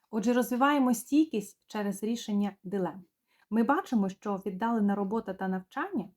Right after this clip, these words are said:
особливо в критичних умовах, це не просто технічні виклики, це цілий комплекс дилем, що стосуються нашого фізичного,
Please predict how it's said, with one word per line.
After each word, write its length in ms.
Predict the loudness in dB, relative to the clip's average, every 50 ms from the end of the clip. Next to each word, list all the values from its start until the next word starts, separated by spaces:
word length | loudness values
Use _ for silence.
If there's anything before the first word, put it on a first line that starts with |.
| _
особливо 480 | -14 -12 -8 -6 -4 -2 0 -2 -2 -4
в 80 | -8
критичних 680 | -8 -6 -6 -6 -6 -6 -10 -10 -10 -12 -12 -12 -10 -10
умовах, 380 | -10 -10 -10 -12 -14 -16 -20 _ _ _ _ _ _ _
це 260 | -12 -4 -2 -2 0 0
не 120 | 0 -2
просто 340 | 0 -2 -6 -6 -6 -10 -14
технічні 540 | -14 -14 -14 -14 -16 -16 -16 -16 -16 -16 -14
виклики, 480 | -16 -18 -18 -18 -20 -20 _ -20 -20
це 220 | -18 -10 -10 -8 -8
цілий 440 | -8 -8 -2 0 0 2 2 0
комплекс 640 | -2 -2 -2 -2 0 0 -2 -4 -6 -10 -10 -10 -12
дилем, 460 | -6 -4 -4 -2 -2 -4 -4 -4 -4
що 200 | -6 -8 -10 -14
стосуються 600 | -14 -12 -14 -16 -10 -6 -4 -4 -4 -4 -6 -6
нашого 400 | -4 -4 -4 -4 -6 -8 -10 -10 -12
фізичного, 680 | -14 -14 -10 -4 -2 -2 -2 -2 -4 -8 -8 -8 -8